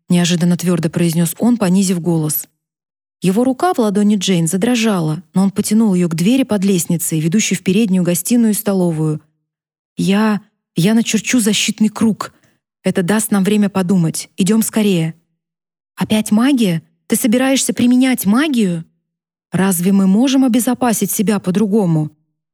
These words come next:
«Я готов терпеть их глумление, но они могут напасть на тебя. Умоляю, Джейн!» И они вдвоем побежали в кухню. Пустое и темное помещение, новые запахи и предметы.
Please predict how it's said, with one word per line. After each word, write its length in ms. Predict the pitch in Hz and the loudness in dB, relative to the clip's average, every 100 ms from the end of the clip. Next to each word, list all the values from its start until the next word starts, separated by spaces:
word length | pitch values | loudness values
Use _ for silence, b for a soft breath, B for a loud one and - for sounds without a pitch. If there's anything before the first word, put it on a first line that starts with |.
| _ _ _ | _ _ _
«Я 200 | 175 202 | 0 0
готов 440 | 202 214 277 269 | 0 0 0 0
терпеть 500 | - 220 - 214 - | 0 -4 0 0 0
их 80 | 180 | -2
глумление, 680 | 160 196 208 202 185 160 156 | 0 2 2 2 2 2 2
но 180 | 160 160 | 2 2
они 200 | 175 196 | 2 2
могут 320 | 208 196 - | 2 0 -2
напасть 380 | 208 220 208 220 | -2 -2 0 -2
на 60 | |
тебя. 440 | 202 214 226 185 156 | -2 0 0 0 0
Умоляю, 600 | 190 202 214 247 208 175 | 0 2 2 2 0 0
Джейн!» 560 | 170 262 254 175 151 - _ _ _ _ _ _ _ _ _ _ | 0 2 2 0 -2 -6 _ _ _ _ _ _ _ _ _ _
И 80 | 196 | 0
они 220 | 226 277 | 2 2
вдвоем 360 | 240 233 262 311 | 2 0 2 0
побежали 460 | 233 202 196 220 | 0 0 0 0
в 80 | 220 | -2
кухню. 480 | - 175 - 165 156 - _ _ _ _ _ | -4 -8 -2 -2 -4 -10 _ _ _ _ _
Пустое 440 | - 226 - 349 277 | -6 -4 0 2 2
и 20 | |
темное 340 | 277 262 240 | 2 2 2
помещение, 800 | 214 202 202 - 175 165 156 156 - - | 0 0 0 0 0 0 -2 -4 -6 0
новые 380 | 254 311 302 | 0 2 0
запахи 460 | 233 226 226 226 196 | 2 -2 -2 -2 -2
и 40 | 185 | -2
предметы. 600 | 180 170 156 147 151 | 0 0 0 -2 -6